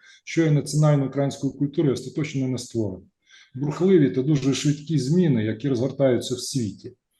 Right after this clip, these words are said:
та на нашій території останні тридцять років, просто не надають можливості зваженого,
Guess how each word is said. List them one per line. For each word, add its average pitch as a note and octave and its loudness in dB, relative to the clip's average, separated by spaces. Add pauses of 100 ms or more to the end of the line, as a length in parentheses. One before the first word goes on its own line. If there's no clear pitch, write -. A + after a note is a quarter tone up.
(100)
та C3+ -4
на C3+ 0
нашій C#3 0
території C3+ 0
останні B2+ -2
тридцять B2+ -4
років, D3+ -2
просто D#3 -4
не D3+ 4
надають D3+ 4
можливості C#3 0
зваженого, G#2+ -2